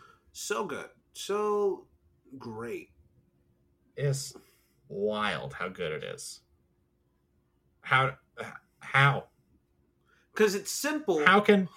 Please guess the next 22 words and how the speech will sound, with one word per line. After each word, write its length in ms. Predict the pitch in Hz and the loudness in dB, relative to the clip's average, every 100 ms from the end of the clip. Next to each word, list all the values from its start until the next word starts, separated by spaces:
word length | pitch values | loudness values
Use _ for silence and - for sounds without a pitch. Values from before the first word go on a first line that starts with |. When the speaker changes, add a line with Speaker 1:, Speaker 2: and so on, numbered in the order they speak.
| - | -2
Speaker 2:
how 180 | - 233 | 4 6
can 220 | 240 214 | 8 6
one 220 | 175 180 175 | 6 4 6
woman 280 | 170 147 | 4 4
be 120 | 127 113 | 2 0
so 160 | 120 | 0
talented? 440 | 110 90 - - 143 _ - | -2 -6 -10 -14 -18 _ -20
Speaker 1:
<laughs> 180 | 143 - - - 143 - 131 - _ _ _ 104 | -14 -10 -10 -8 -8 -8 -12 -12 _ _ _ -10
That 120 | 117 | -10
is 80 | 117 | -8
very 260 | 113 120 117 | -8 -8 -8
true. 300 | 113 113 82 - _ _ _ _ | -10 -14 -16 -20 _ _ _ _
Speaker 2:
I 80 | 123 | -2
don't 80 | 160 | 0
Speaker 1:
It's, 60 | 160 | 2
Speaker 2:
get 120 | 156 | 2
it. 160 | 143 - _ _ _ - - - - _ _ _ | 0 -4 _ _ _ -20 -20 -20 -20 _ _ _
Speaker 1:
it 120 | 175 175 | -2 0
Speaker 2:
I 80 | 160 | 2
don't 80 | |
Speaker 1:
is 60 | 151 | 0
Speaker 2:
understand. 420 | 147 143 156 139 | 0 -2 -2 -4